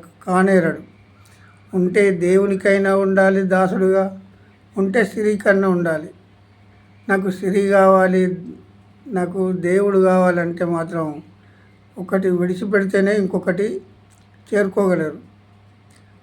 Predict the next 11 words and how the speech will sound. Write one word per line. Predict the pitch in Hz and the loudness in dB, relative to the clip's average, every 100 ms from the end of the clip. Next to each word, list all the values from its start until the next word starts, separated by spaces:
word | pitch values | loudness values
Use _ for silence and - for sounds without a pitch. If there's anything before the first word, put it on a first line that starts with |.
| _ 196 | _ -6
ఒకటి | 220 202 | -2 0
విడిచిపెట్టకుండా | 190 185 190 208 202 190 196 185 185 170 | 2 0 0 0 2 2 2 4 4 2
నేను | 175 170 | 0 -2
ఇద్దరికి, | 160 196 190 196 | 0 -2 0 0
ఇద్దరు | 180 165 160 190 | 0 -2 -2 0
యజమానులకు | 196 180 185 190 185 185 | 2 2 2 2 2 2
దాసునిగా | 185 170 180 185 180 175 | 0 0 0 0 0 -2
ఉంటా | 165 160 175 | -4 -4 -4
అంటే | 160 160 165 151 160 - _ _ _ _ _ - | -4 -4 -6 -6 -12 -20 _ _ _ _ _ -8
అది | 170 165 - _ - | -6 -6 -16 _ -10
కుదరదు. | 185 170 156 143 | -6 -6 -6 -10